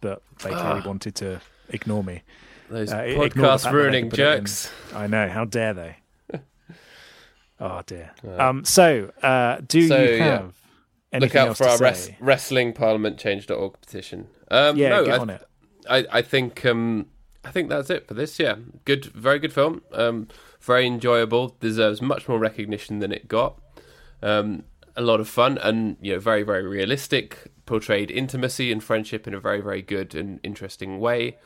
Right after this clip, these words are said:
Speaker 2: Had very, very good characterization, and yeah, it was, it was enjoyable.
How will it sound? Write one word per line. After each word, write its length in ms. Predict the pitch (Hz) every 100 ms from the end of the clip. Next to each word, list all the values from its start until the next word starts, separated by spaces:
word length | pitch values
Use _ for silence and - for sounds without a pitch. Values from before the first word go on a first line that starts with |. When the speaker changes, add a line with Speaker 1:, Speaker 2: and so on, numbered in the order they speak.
| _ _
Speaker 2:
Had 100 | -
very, 180 | 117 117
very 220 | 104 107
good 180 | 101 104
characterization, 1000 | - 107 - 101 92 101 110 - 127 135 -
and 380 | 123 123 120 - -
yeah, 200 | 196 143 _ -
it 80 |
was, 240 | 120 - -
it 80 | 147
was 120 | 131
enjoyable. 440 | 139 170 120 92